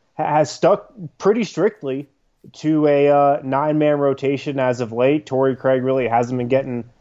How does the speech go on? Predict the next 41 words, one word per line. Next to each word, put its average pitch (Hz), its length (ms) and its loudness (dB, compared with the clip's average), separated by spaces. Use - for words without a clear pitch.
a - 80 -4
lot 131 260 2
of 113 80 -6
minutes. 127 440 0
And, 123 240 0
you 113 80 -16
know, 156 100 0
Malone 165 400 2
was 226 160 2
kinda 175 240 -4
asked 147 480 -2
that 139 300 0
in 139 60 -14
the 123 100 -4
vein 127 380 -2
of, 120 360 0
"Oh, 143 200 4
are 127 100 2
you 139 180 -2
gonna 147 180 -2
really 131 520 -2
cut 160 320 -2
down 139 460 0
your 135 140 0
rotation 135 840 -2
here 143 200 2
ahead 131 200 2
of 131 60 0
the 123 100 -2
playoffs 135 580 2
like 123 240 -6
a 135 80 -6
lot 123 240 0
of 127 120 -2
teams 123 400 -6
do?" 156 400 4
And 151 140 2
Malone 175 360 2
pretty 202 180 -4
much 202 200 0
said, 190 400 0